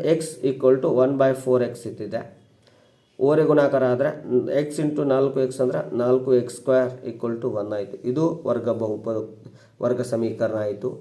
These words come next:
ಇದು ಬರೋದಲ್ಲ. ಇನ್ನು ಅದೇ ರೀತಿಯಾಗಿ ಎರಡನೇ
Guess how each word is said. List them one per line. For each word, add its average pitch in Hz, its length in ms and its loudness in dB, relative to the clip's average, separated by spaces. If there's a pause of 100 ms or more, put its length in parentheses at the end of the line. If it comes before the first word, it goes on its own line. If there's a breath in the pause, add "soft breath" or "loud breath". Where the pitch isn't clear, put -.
ಇದು 127 100 4 (100)
ಬರೋದಲ್ಲ. 107 400 -2 (420)
ಇನ್ನು 156 160 4 (400)
ಅದೇ 156 220 4
ರೀತಿಯಾಗಿ 120 440 -2 (600 soft breath)
ಎರಡನೇ 147 260 4